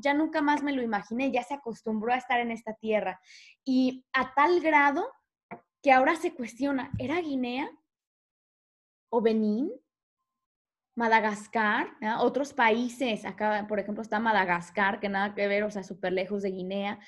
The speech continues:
Benín está aquí, Cabo Verde, eh, entonces, como que ha olvidado de dónde era, ha olvidado sus raíces, y que es una triste realidad para, para muchos descendientes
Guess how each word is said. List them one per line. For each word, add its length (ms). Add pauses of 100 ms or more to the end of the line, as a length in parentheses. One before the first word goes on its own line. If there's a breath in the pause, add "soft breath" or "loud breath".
(140 loud breath)
Benín 540
está 220
aquí, 480 (680)
Cabo 340
Verde, 580 (340 loud breath)
eh, 500
entonces, 520 (560 loud breath)
como 300
que 100
ha 60
olvidado 800
de 180
dónde 440
era, 140
ha 260
olvidado 460
sus 240
raíces, 680 (240 soft breath)
y 140
que 220
es 140
una 260
triste 340
realidad 580
para, 320 (100)
para 220
muchos 880
descendientes 960